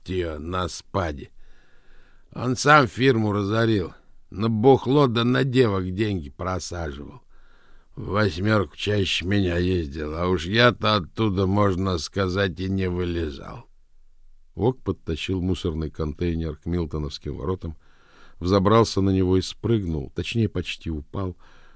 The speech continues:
по другую сторону забора, на задний двор. Тело отреагировало болью, словно каждая косточка вышла на миг из суставного паза. Ключи, как всегда, лежали под бутафорским камнем.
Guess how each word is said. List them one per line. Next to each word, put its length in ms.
по 100
другую 380
сторону 480
забора, 460
на 120
задний 320
двор. 300
Тело 340
отреагировало 920
болью, 460
словно 380
каждая 420
косточка 640
вышла 400
на 80
миг 260
из 80
суставного 800
паза. 460
Ключи, 300
как 180
всегда, 320
лежали 380
под 180
бутафорским 680
камнем. 440